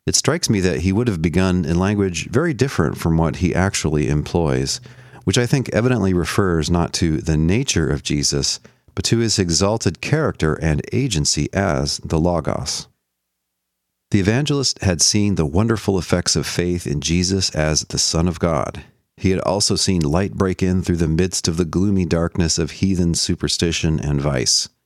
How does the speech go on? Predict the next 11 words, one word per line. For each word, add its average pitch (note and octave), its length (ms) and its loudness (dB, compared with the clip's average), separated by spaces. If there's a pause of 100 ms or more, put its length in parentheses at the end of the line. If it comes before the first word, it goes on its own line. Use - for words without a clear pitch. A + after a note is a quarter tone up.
(280)
He A#2+ 140 2
had C3 160 0
seen A2+ 280 2
numbers F2+ 420 2
in G#2+ 200 2
those D#2+ 220 0
countries D2 520 -2
where E2 200 0
he D#2+ 200 0
had D2+ 120 -2
resided, D#2 640 0